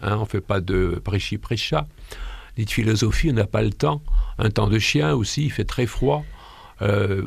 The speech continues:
et puis, donc, euh, il reçoit un coup de baïonnette dans la cuisse gauche. Douleur intense, et puis les grenades explosent, une, une grenade explose à ses côtés,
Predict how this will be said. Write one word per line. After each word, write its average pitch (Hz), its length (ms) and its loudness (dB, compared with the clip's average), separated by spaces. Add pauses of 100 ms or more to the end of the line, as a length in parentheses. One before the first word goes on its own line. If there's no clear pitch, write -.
et 107 100 2
puis, 123 320 2
donc, 117 460 2
euh, 107 180 6
il 123 120 2
reçoit 107 500 2
un 104 100 4
coup 101 140 0
de 90 60 -2
baïonnette 98 500 2
dans 98 100 -2
la 98 140 2
cuisse - 600 -4 (260)
gauche. 117 600 -2 (840)
Douleur 113 420 2
intense, 131 800 2
et 110 100 0
puis 117 300 0
les 110 120 4
grenades 110 460 4
explosent, 113 540 0
une, 113 260 0
une 107 240 2
grenade 113 480 2
explose 113 540 2
à 101 40 2
ses 104 200 -2
côtés, 135 480 0